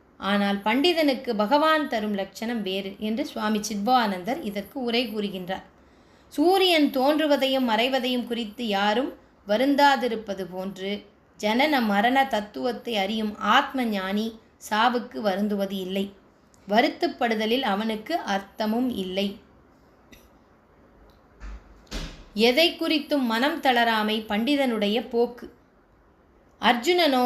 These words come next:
தனது ஞான மொழியோடு பொருந்தாத மனத்தளர்ச்சி கொள்ளுகின்றான். வினைப்பயனால் தமக்கு வந்து அமையப்போகும் மரணத்தை குறித்து பீஷ்மர்,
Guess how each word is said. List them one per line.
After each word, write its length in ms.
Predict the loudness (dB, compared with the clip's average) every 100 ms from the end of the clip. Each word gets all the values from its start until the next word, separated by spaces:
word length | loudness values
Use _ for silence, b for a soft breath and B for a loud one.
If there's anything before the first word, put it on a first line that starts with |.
| 0 0
தனது 340 | 2 2 2 0
ஞான 380 | 0 2 2 2
மொழியோடு 640 | 2 2 4 4 4 2 -2
பொருந்தாத 800 | 0 0 0 4 4 6 4 2 -2
மனத்தளர்ச்சி 880 | -4 -2 -2 -2 -2 -2 -2 -4 -8 -8 -14 _ -8
கொள்ளுகின்றான். 840 | -4 -4 -6 -8 -6 -2 -2 -2 -6 -12 _ _ _ _ b b b _
வினைப்பயனால் 840 | 2 4 4 2 2 4 4 4 2 -8 -8
தமக்கு 420 | -2 -2 -2 -4
வந்து 340 | -4 -2 0 -2 -2
அமையப்போகும் 960 | -2 2 2 0 -4 -6 -4 -4 -6 -8 -4
மரணத்தை 540 | -2 2 2 0 -4 -4
குறித்து 400 | -4 -4 -6 -8
பீஷ்மர், 600 | -4 -4 -4 -2 -2 -2